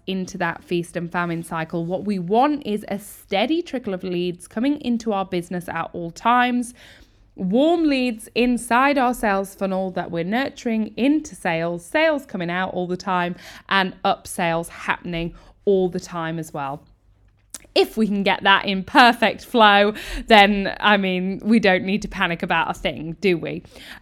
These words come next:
Um, but the leak that I find that people often have is this, um, filling up the funnel with leads at all times. In the show notes, I have put, um, fifty free tips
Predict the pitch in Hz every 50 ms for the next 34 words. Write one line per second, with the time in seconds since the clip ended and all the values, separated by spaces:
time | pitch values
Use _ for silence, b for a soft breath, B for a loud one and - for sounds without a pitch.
0 | _ - 208 202 202 202 180 - 190 - - 277 254 240 220 - - - _ -
1 | - 196 185 226 208 208 214 240 262 269 254 262 254 - - 226 202 - - 196
2 | 196 196 196 - 202 190 185 185 185 180 - - 160 - - - 220 214 - 180
3 | 175 - - - 440 - - 247 208 196 185 170 180 180 B B B B B B
4 | B _ 240 233 220 220 214 214 - - - 185 - 196 185 180 175 170 - -
5 | - - - - 180 180 175 165 180 - - - _ _ - 320 320 302 294 285
6 | 269 262 - - - 202 185 - - - - - 196 185 - - 214 196 190 185
7 | 180 180 180 - - 185 170 190 202 196 190 190 190 175 170 165 160 160 160 160
8 | - 165 - 160 160 143 - - - - _ _ 170 170 165 165 165 165 - -
9 | - 156 147 139 139 175 165 - - - - B B B B B B B B -
10 | 302 330 320 330 359 320 - - 294 277 269 233 202 175 170 170 - - - 202
11 | 214 214 214 220 208 220 214 208 - - - - 226 190 175 165 - - - -
12 | _ 196 190 180 175 185 180 - - - - - 302 285 294 - - 277 262 247
13 | - - - 254 254 254 240 233 240 - - 233 262 320 370 359 - _ - -
14 | - -